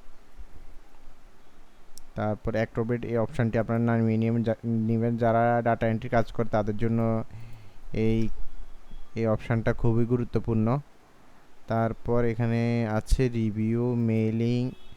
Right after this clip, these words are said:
এই মেইলিংয়ের কাজ আছে, স্টার্ট মেইলিং, মার্জ। এখান থেকে আপনারা মেইলিংয়ের অনেক কাজ, অনেক কাজ করতে পারেন। মে-, মেইলিং, মেসেজ, মেসেজের কাজ করতে পারেন। মেইলিং, আহ,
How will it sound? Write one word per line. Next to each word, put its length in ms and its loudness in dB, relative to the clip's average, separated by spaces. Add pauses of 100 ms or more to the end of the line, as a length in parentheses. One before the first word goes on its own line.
(480)
এই 80 -4
মেইলিংয়ের 640 0
কাজ 320 0
আছে, 380 -4
স্টার্ট 360 0
মেইলিং, 400 0
মার্জ। 540 0
এখান 300 -2
থেকে 200 -4
আপনারা 380 -2 (540)
মেইলিংয়ের 340 2
অনেক 320 2 (140)
কাজ, 200 0 (220)
অনেক 300 0
কাজ 200 0
করতে 240 -4
পারেন। 220 0
মে-, 200 2
মেইলিং, 440 0
মেসেজ, 600 -2
মেসেজের 480 -2
কাজ 240 0
করতে 240 -6
পারেন। 240 0
মেইলিং, 320 -2
আহ, 1500 -4